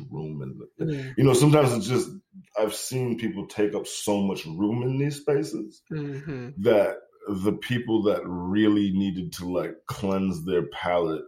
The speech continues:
Speaker 1: of all of these things, it's almost like they speak for two seconds and then they get cut off
Speaker 2: Mm-hmm.
Speaker 1: with
Speaker 2: Yep.
Speaker 1: somebody else trying to, like, give them a correlative from their life. And
Speaker 2: Yes,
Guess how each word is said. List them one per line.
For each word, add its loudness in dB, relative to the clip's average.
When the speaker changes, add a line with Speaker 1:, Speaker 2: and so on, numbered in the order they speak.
Speaker 1:
of 0
all 4
of -2
these -6
things, -2
it's 2
almost 2
like 6
they 0
speak 0
for -8
two -2
seconds 0
and 0
then 0
they 0
get -2
cut 2
off 0
Speaker 2:
Mm-hmm. -8
Speaker 1:
with -14
Speaker 2:
Yep. -4
Speaker 1:
somebody 2
else 2
trying 2
to, -2
like, 0
give 0
them -4
a -2
correlative -2
from -10
their 4
life. 0
And 0
Speaker 2:
Yes, -8